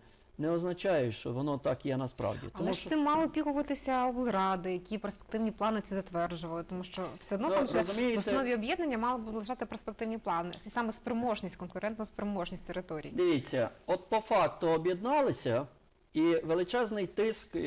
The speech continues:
Speaker 1: іде з боку політиків. Ми обіцяли людям, що коли вони о-, е, об'єднаються, їм дадуть гроші. Ну, не ж не кажуть, що крім грошей дадуть ще й головну біль. Дитячі садочки, школи, фапи.
Speaker 2: Освіту.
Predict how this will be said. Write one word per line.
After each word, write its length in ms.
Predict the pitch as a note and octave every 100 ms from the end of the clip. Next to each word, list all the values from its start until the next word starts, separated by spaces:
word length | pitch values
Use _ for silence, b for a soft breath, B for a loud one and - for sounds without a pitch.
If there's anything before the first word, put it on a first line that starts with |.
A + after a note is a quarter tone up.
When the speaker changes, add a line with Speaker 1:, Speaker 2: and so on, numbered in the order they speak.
| -
Speaker 1:
іде 600 | D#3+ D#3+ E3+ E3 D3 B2+ -
з 140 | C3
боку 300 | D#3+ F3 D#3+
політиків. 640 | - F#3 A3 F3 - A#2+ - - -
Ми 300 | A#2+ A3 B3+ -
обіцяли 1000 | G3 D#3 G3 - - D3+ A#2+ C3 F3+ D4 - _ - - _
людям, 540 | B2+ D3+ G3+ D3 D3 C3+
що 180 | C3+ D#3
коли 340 | - E3+ E3
вони 300 | C#3 C#3+ C#3
о-, 300 | B2+ B2 B2 - -
е, 100 | A#2+ A#2+
об'єднаються, 800 | C#3 C3 C#3+ E3+ B3+ C4+ C4 F#3
їм 280 | C#3 G#3 E3+
дадуть 320 | D3+ C3+ G2+
гроші. 560 | F#2+ A#2 A2+ - A3+ - b b b b _ _ _ _ - -
Ну, 80 | C#3+
не 120 | F#3
ж 100 | F#3
не 80 | A3+
кажуть, 360 | D4 B3+ C#3+
що 260 | - D3 C3+ -
крім 280 | - F#3+ E3+
грошей 420 | D#3 E3 - A#3
дадуть 360 | F3 C#3+ F3 F#3
ще 140 | F#3
й 40 | D#3+
головну 320 | D#3 D#3 E3
біль. 260 | C#3 G2+ - b b b _ _
Дитячі 380 | C#3 C3 F3+ D3+
садочки, 600 | - B2 D3 G3 G3 D3
школи, 560 | - - D#3+ F3 D#3+ C#3
фапи. 340 | D3+ D#3 D#3 D3
Speaker 2:
Освіту. 480 | C3 G3 G3+ -